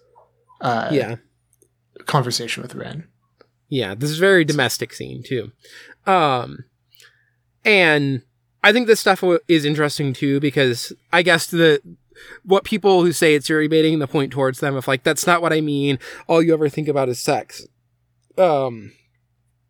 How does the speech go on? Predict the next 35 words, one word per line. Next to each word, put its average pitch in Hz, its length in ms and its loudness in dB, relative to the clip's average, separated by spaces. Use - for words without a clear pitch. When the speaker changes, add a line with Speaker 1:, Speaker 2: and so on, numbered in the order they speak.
Speaker 2:
and 151 120 0
Ren 127 200 2
says, 123 320 2
"Well, 147 100 2
that's 143 200 0
all 147 120 2
teenage 127 380 -4
boys 120 240 -2
think 180 180 -2
about, 160 240 -2
by 160 160 -2
the 165 80 4
way." 156 320 2
Um, 135 380 4
Speaker 1:
<laughs> - 480 -20
Speaker 2:
and 175 100 -4
she 190 140 0
says, 160 420 4
"I'm 170 140 4
fighting 208 420 4
it, 139 260 0
but 147 140 0
it's 151 180 -2
not 165 180 2
sexual 143 400 -2
desire." 113 600 -2
Uh, 131 440 2
and 135 100 -2
then 135 80 2
we 131 100 0
get, 139 220 -2
like, 127 200 -4
off 139 280 -2
on 131 100 -4
this, - 340 -8